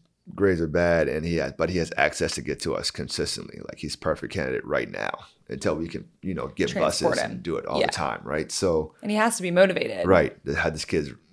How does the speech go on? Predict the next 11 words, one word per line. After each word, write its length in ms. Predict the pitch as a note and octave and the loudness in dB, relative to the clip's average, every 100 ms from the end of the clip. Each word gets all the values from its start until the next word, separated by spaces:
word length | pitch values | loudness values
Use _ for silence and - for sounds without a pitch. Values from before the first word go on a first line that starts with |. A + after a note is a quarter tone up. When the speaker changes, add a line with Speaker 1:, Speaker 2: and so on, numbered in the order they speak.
| C3+ C3 | -20 -6
Speaker 1:
you 100 | F#2+ | -2
know, 80 | E2 | -2
he's 180 | F2 E2 | 0 4
already 280 | F2 E2 D#2+ | 4 4 2
doing 340 | E2 F2 D#2 | 0 0 0
pretty 200 | - D#2 | -4 -4
good 160 | D#2 C#2 | 0 0
athletically, 640 | C#2 - G2+ F2+ - D#2 | 0 6 6 6 2 0
but 180 | A#1 B1 | -2 0
bad 180 | D2 B1 | 0 2
academically, 840 | A#1 - D2+ E2+ D#2 F2 D2+ C#2 | 0 -2 -2 -2 -2 -2 -4 -4